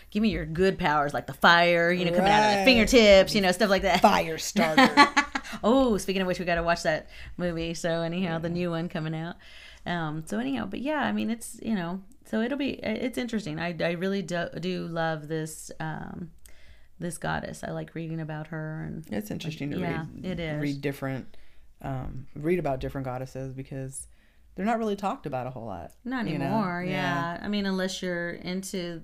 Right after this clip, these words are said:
Speaker 1: the practice of witchcraft or, you know, or voodoo, stuff like that,
Speaker 2: Right.
Speaker 1: because, uh, you know,
Speaker 2: Or come
Speaker 1: Christ-
Speaker 2: from a different culture.
Speaker 1: Right, right. 'Cause
Speaker 2: Yeah.
Speaker 1: a lot of white Christians don't believe in
Speaker 2: Yeah,
Speaker 1: that
Speaker 2: believe
Speaker 1: kind of
Speaker 2: in that.
Speaker 1: stuff. Yeah. So.
Speaker 2: But, you know, what a lot of people don't understand is a lot of that is ritualistic.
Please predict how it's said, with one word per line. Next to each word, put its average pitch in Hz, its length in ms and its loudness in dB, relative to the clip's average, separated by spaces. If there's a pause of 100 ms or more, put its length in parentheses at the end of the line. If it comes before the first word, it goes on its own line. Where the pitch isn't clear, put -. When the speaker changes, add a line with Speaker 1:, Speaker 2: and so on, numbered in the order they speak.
Speaker 1:
the 185 100 -6
practice 165 400 -8
of 160 100 -6
witchcraft 165 760 -8
or, 160 220 -8 (440)
you 180 140 -6
know, 160 260 -6 (120)
or 160 180 -2
voodoo, 160 420 -2
stuff 170 160 -4
like 165 180 -2
that, 160 260 2
Speaker 2:
Right. 135 100 0
Speaker 1:
because, 170 180 0 (400)
uh, - 320 -6
you 196 160 -4
know, 151 140 -4
Speaker 2:
Or 196 140 2
come 190 100 2
Speaker 1:
Christ- 170 120 0
Speaker 2:
from 156 140 -2
a - 20 -4
different 147 240 -6
culture. 151 340 -6
Speaker 1:
Right, 226 480 0
right. 190 320 0
'Cause 160 140 -4
Speaker 2:
Yeah. 139 100 -4
Speaker 1:
a 180 40 -6
lot 180 220 -2
of 185 100 -4
white 175 240 -2
Christians 175 580 -8
don't 170 360 -8 (540)
believe 170 320 -6
in 170 60 -4
Speaker 2:
Yeah, 131 120 -2
Speaker 1:
that 131 40 -8
Speaker 2:
believe 135 140 -6
Speaker 1:
kind 160 120 -4
of 143 80 -6
Speaker 2:
in 127 60 -8
that. 131 120 -8
Speaker 1:
stuff. 127 120 -14
Yeah. - 400 -10
So. - 220 -4
Speaker 2:
But, 160 220 4
you 190 100 0
know, 160 100 0
what 156 220 0
a 143 40 -2
lot 147 140 0
of 151 60 -4
people 147 160 -4
don't 135 100 -4
understand 175 420 -8
is 147 220 -8
a - 100 -14
lot 131 520 -8
of 131 80 -8
that 139 200 -6
is 151 160 -10
ritualistic. 196 640 -10